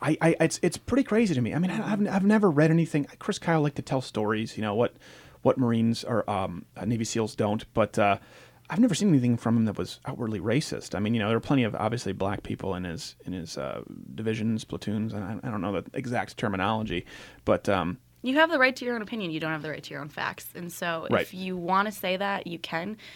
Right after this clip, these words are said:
Speaker 2: um, but the university should not be accepting that as truth, and that was what really bothered me.
Speaker 1: Well, this is why I say you're a hero. Um, and I, I, I say it kind of obviously sem-, semi-facetiously, but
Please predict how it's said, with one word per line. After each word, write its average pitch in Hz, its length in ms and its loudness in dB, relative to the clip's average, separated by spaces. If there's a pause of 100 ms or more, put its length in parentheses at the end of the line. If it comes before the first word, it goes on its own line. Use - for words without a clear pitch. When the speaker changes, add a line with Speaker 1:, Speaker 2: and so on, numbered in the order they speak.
(200)
Speaker 2:
um, 160 320 4 (100)
but 160 320 2
the 180 100 -6
university 165 640 -4
should 160 260 -4
not 151 360 -2
be 151 140 -6
accepting - 420 -10
that 120 160 -6
as - 160 -8
truth, - 300 -10
and 156 120 -10
that - 220 -4
was - 300 -10
what - 200 -10
really 165 200 -10
bothered - 300 -8
me. - 180 -10 (100)
Speaker 1:
Well, 160 80 4
this 208 140 2
is 208 80 0
why 170 180 4
I 131 40 4
say 123 220 2
you're 110 200 -2
a 82 60 -6
hero. 85 380 -4 (300)
Um, 107 320 2 (140)
and 151 100 8
I, 151 140 6
I, 147 120 6 (160)
I 147 100 6
say 185 200 6
it 156 80 2
kind 143 160 4
of 120 80 4
obviously 120 340 2
sem-, 127 300 0
semi-facetiously, 113 920 -2
but - 220 2